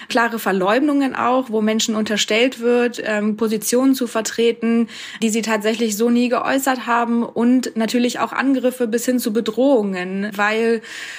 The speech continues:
sie einfach, äh, sich geäußert haben und Partei bezogen haben vielleicht und dafür dann,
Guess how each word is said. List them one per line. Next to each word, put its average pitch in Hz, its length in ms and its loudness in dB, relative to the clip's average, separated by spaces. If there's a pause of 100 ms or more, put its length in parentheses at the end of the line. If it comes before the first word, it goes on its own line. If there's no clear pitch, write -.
(120)
sie 208 120 0
einfach, 214 500 -2
äh, 220 140 0
sich 214 340 -4
geäußert - 460 0
haben 233 400 0
und 214 320 -2
Partei 220 360 0
bezogen 233 500 0
haben 220 280 0
vielleicht 220 500 0
und 214 360 -2
dafür 220 400 0
dann, 220 560 0